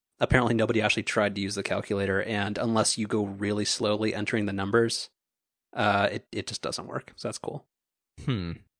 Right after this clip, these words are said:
Speaker 1: Uh, back to the Excel thing. So, yeah, like, this is, I don't know, it's, it's weird 'cause, like, The Verge and that back channel thing that Steve and Levy does,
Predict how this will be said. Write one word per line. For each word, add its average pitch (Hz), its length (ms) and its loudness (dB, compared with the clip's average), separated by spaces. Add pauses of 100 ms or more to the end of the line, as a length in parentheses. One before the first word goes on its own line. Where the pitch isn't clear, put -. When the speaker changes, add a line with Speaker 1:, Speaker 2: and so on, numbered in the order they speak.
(1400)
Speaker 1:
Uh, 117 140 6
back 135 180 6
to 143 60 -2
the 123 80 6
Excel - 240 2
thing. - 240 -8 (440)
So, 180 420 8 (200)
yeah, 202 220 4
like, 123 180 2
this 190 200 2
is, 202 340 0 (400)
I 202 100 4
don't 190 80 2
know, 160 140 6
it's, 139 180 0
it's - 300 0
weird 175 220 4
'cause, - 160 -2
like, 147 140 -4
The 120 100 4
Verge 147 680 4
and 117 200 2
that - 280 -2
back 117 240 0
channel 127 280 0
thing 127 320 -2
that 123 140 0
Steve 117 280 0
and 120 120 0
Levy 117 200 0
does, 120 260 -2